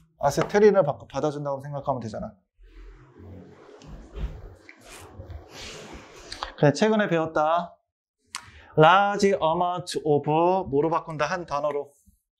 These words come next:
much. 이게 much이야.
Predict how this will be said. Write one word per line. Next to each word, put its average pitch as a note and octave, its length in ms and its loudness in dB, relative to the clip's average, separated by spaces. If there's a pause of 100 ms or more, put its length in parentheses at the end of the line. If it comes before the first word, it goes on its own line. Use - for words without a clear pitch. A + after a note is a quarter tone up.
(340)
much. - 640 -2 (1080)
이게 B2 80 0
much이야. C#3 680 2